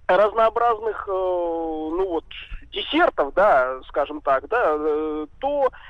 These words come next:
если мы говорим о каких-то наших исконных, совсем-совсем давних, да, исторических,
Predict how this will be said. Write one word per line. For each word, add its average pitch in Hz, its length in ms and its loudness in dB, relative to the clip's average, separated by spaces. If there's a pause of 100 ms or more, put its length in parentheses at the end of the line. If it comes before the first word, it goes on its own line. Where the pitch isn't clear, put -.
если 277 420 -6
мы 247 140 0
говорим 240 440 2
о 226 60 2
каких-то 226 580 0
наших 240 380 0 (120)
исконных, 240 680 -2
совсем-совсем 143 1000 -2
давних, 139 520 2
да, 135 580 2
исторических, - 680 -6